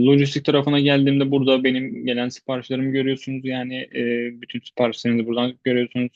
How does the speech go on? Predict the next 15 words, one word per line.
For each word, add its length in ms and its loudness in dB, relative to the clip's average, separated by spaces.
İadelerinizi 720 2
yine 260 -6
buradan 400 -6
takip 300 -2
edebiliyorsunuz. 680 -2
Ee, 560 4
bu 120 2
çok 560 -2
önemli 300 2
bir 40 0
şey 220 -2
değil. 280 0
Ee, 720 -2
depodaki 420 2
stoklarımı, 760 -4